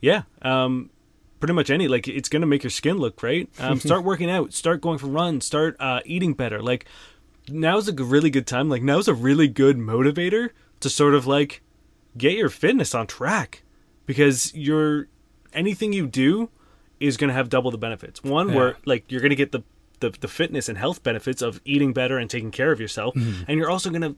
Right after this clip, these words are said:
Speaker 1: speed up the recovery of this.
Speaker 2: Yeah, and also, like,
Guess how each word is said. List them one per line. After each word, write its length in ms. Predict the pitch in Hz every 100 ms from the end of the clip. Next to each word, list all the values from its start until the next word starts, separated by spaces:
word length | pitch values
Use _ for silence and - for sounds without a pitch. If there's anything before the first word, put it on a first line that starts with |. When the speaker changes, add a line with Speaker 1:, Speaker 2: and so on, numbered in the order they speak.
| -
Speaker 1:
speed 300 | - 151 151
up 80 |
the 100 | 139
recovery 380 | 131 131 123 123
of 80 | 104
this. 360 | 131 - - -
Speaker 2:
Yeah, 340 | 151 151 120
and 80 | 143
also, 280 | 202 202 180
like, 300 | 156 131 -